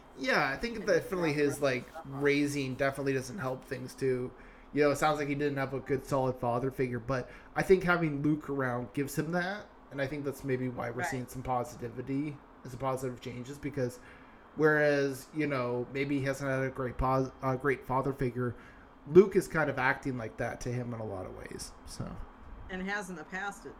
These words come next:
Speaker 2: it sounded like, too.
Speaker 1: Yeah. Uh, yeah, Rory gets a fractured wrist and totals the car that Dean built for her.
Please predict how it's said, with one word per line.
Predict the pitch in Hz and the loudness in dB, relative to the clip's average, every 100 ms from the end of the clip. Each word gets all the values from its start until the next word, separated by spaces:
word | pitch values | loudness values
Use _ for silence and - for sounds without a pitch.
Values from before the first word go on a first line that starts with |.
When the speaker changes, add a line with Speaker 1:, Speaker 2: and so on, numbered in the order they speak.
| - | -16
Speaker 2:
it | 147 - | -14 -14
sounded | - 139 120 131 117 | -14 -12 -12 -12 -14
like, | 113 - | -16 -16
too. | 156 135 - - - - | -16 -14 -16 -16 -20 -2
Speaker 1:
Yeah. | 123 107 - - - - - - - - - - - - - | 0 0 -6 -14 -16 -18 -20 -20 -20 -20 -20 -20 -20 -10 4
Uh, | 139 143 143 143 139 - - | 8 10 10 10 8 2 4
yeah, | 151 120 123 | 4 4 4
Rory | 147 170 | 8 8
gets | 165 165 | 6 0
a | 170 | 0
fractured | - 156 147 131 | 4 6 4 -2
wrist | 127 127 127 127 - - | -2 2 4 2 -2 -4
and | 131 131 123 | -2 0 0
totals | 151 147 147 143 | 2 4 4 2
the | 135 | -2
car | 139 135 127 | 2 4 4
that | 127 120 - | 2 -2 -4
Dean | 127 131 123 | -4 -2 0
built | 127 123 123 | 0 0 0
for | - 123 | -2 0
her. | 123 123 120 | 2 2 0